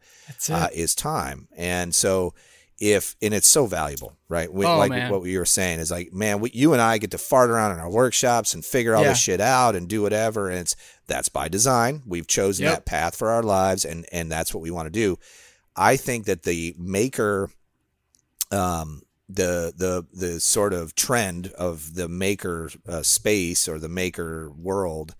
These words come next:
Speaker 2: um, and watching makers do their things is because we have a whole shit ton of people stuck in cubicles,
Speaker 1: Yeah,
Speaker 2: doing,
Speaker 1: yeah.
Speaker 2: um, mind work and not hand work or tactile work.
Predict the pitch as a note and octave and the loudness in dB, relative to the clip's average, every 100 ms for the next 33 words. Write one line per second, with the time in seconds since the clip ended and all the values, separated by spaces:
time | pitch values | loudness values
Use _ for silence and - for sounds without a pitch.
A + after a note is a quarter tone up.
0 | - - - _ - E2+ F2 F2 E2 F#2+ | -20 -20 -20 _ -6 -4 -4 -6 0 2
1 | A#2 G#2+ F2+ E2 F2+ F#2 E2+ E2+ - A2 | 4 0 -4 -8 -4 -4 -4 -6 -4 -2
2 | A#2+ F#2+ - F#2 G2+ F2 - F#2+ E2 F2+ | 0 -2 -2 -4 -4 -4 -4 -4 -4 -8
3 | E2+ - B2+ G2 D#2+ F2+ F#2 F2+ F2+ - | -6 2 4 4 2 -2 -2 0 -2 0
4 | G#2+ A2 - - - G2+ F2 - A2+ - | 0 2 2 0 -2 -4 -4 -2 -4 -2
5 | D2 - G2 F2+ E2 - A#2+ A#2+ A2+ A#2 | 0 2 2 -2 -6 -6 -2 -2 2 4
6 | A2+ A2 - - - - - F#2+ G2+ E2 | 4 2 -2 -8 -20 -20 -4 0 0 -2
7 | E2 - B1+ - D#2 F2+ D#2+ D#2 D#2 E2 | -8 -4 -4 -4 -4 -4 -2 -6 -10 -10
8 | F#2 G#2 A2+ A#2 A2 A#2 A2 - G2+ F2 | -2 0 0 0 2 4 4 0 -6 -6
9 | F2 E2 D#2+ _ - - A2 G#2+ G#2 G#2 | -2 -2 -4 _ -20 -8 -4 -2 -2 0
10 | G#2 G2 E2+ - G#2+ G2+ A2 G2+ G2 G2 | 0 0 -2 -2 0 0 0 0 2 0
11 | F#2+ | 0